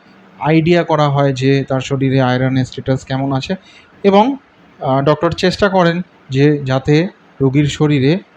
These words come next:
একটি হেলদি লেভেল আয়রনের মেইনটেইনড হয়, যাতে তার বিভিন্ন অর্গানগুলি অতিরিক্ত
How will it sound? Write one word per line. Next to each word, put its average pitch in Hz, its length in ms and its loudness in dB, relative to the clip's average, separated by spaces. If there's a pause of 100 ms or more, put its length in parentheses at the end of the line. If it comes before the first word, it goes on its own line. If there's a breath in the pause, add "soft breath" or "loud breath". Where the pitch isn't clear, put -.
একটি 139 160 -2
হেলদি 151 520 2 (320)
লেভেল 160 540 4 (640)
আয়রনের 151 440 0
মেইনটেইনড 139 480 -2
হয়, 131 200 0 (280)
যাতে 135 220 -2
তার 135 200 0 (280)
বিভিন্ন 131 500 0 (260)
অর্গানগুলি 139 540 0
অতিরিক্ত 143 520 0